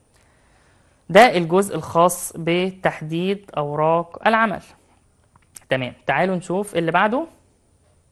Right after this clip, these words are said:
إزاي أخفي ورقة عمل موجودة في البرنامج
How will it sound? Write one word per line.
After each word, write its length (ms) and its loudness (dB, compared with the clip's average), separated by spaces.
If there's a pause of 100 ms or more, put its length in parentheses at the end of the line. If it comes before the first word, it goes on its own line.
(600)
إزاي 500 2
أخفي 560 -2
ورقة 580 2
عمل 400 0 (360)
موجودة 580 0
في 320 -8
البرنامج 480 -6